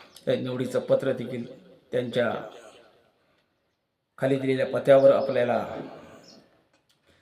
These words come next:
त्या निवडीचं पत्र पाठवणं हे देखील अखिल सोनार समाज प्रतिष्ठान नेहमीप्रमाणे अतिशय रीतसरपणे सर्व काही करणारच आहे. मान्यवरांना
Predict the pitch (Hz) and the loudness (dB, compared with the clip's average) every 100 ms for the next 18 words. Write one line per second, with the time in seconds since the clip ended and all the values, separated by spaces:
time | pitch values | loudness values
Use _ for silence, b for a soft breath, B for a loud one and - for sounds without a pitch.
0 | b _ 139 135 123 131 147 - - 127 | b _ 0 0 0 -4 -4 -4 -4 -4
1 | 123 117 127 127 120 - - - - - | -2 0 0 -2 -6 -10 -16 -20 -20 -18
2 | - 135 131 - 127 117 98 - - - | -10 -8 -6 -8 -8 -8 -10 -16 -20 -20
3 | _ _ _ _ _ _ _ - 135 147 | _ _ _ _ _ _ _ -10 -6 -4
4 | 147 131 104 120 120 - - 123 - - | -4 -4 -4 -4 -6 -6 -8 -8 -4 -4
5 | - - - - - - _ _ _ _ | -4 -12 -16 -20 -20 -20 _ _ _ _
6 | _ - 139 131 139 131 131 127 127 - | _ -10 -6 -4 -2 -2 -4 -4 -6 -10
7 | - - - - - - _ - _ _ | -16 -20 -20 -20 -20 -20 _ -20 _ _
8 | _ _ _ _ - - 143 143 143 120 | _ _ _ _ -6 -4 -4 -4 -4 -4
9 | - 139 135 127 - 117 117 120 120 143 | -2 -2 -2 -2 -2 -4 -2 -2 -2 -4
10 | 127 123 139 123 - - - - - - | -4 -6 -6 -6 -8 -12 -20 -20 -20 -20
11 | - - - - - - - - - - | -20 -20 -20 -20 -20 -20 -20 -20 -20 -8
12 | 135 135 135 131 131 127 | -2 2 2 2 0 -2